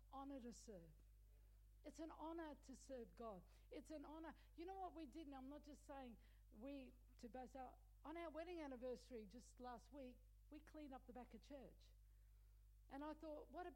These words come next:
better way to spend my wedding anniversary than doing something for the Lord. See, I didn't think about, "Oh, well, we could be doing something," 'cause I know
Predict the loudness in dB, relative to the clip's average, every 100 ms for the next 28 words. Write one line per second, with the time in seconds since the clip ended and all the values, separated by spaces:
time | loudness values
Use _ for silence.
0 | 2 2 4 4 2 0 -2 0 2 4
1 | 4 2 0 4 4 6 4 4 4 4
2 | 2 2 2 2 2 2 -2 -8 -12 -4
3 | 6 8 8 6 2 2 -2 -2 2 2
4 | 2 4 4 4 2 0 0 0 2 4
5 | 4 0 -10 -6 0 2 4 4 4 2
6 | -2 -4 -2 -2 -2 -2 -2 -4 -2 -4
7 | -2 -4 -2 0 0